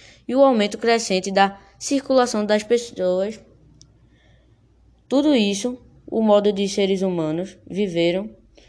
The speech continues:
e perceberam o tempo. As pessoas se tornaram mais apressadas. Era preciso negociar, vender e comprar com mais agilidade e em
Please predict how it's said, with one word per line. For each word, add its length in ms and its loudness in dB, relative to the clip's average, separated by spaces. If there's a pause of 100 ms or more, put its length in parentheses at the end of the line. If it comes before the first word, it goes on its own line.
(160)
e 140 -8
perceberam 760 -2 (480)
o 160 -6
tempo. 460 -6 (720)
As 160 -4
pessoas 460 0 (920)
se 160 -14
tornaram 400 2
mais 220 0
apressadas. 760 0 (560)
Era 200 2
preciso 360 -4
negociar, 960 0 (100)
vender 600 -2
e 80 -8
comprar 500 -4
com 120 -4
mais 180 2
agilidade 680 0 (420)
e 300 -4
em 260 -2